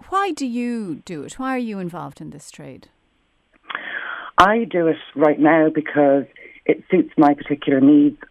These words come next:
Speaker 2: Um, I'm studying, I'm a single parent, I'm also an advocate, so I'm incredibly busy. Um, it suits my lifestyle, I can run my own diary, and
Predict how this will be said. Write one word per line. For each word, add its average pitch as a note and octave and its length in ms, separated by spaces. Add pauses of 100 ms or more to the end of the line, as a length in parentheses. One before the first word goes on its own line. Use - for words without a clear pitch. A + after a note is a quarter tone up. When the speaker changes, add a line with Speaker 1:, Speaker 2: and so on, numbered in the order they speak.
Speaker 2:
Um, C#3 320
I'm C#3+ 240
studying, E3+ 500 (400)
I'm D3 100
a C#3+ 160
single C#3+ 260
parent, D#3 480 (140)
I'm C#3+ 100
also C#3+ 300
an C#3 80
advocate, D#3 520 (520)
so C#3+ 260
I'm D#3+ 120
incredibly D#3 480
busy. D3+ 400
Um, C#3+ 420
it D3+ 180
suits F#3+ 240
my D#3 140
lifestyle, D3 480
I C#3 60
can C#3 200
run D3 160
my C#3 160
own C#3 140
diary, C3+ 380
and C3+ 240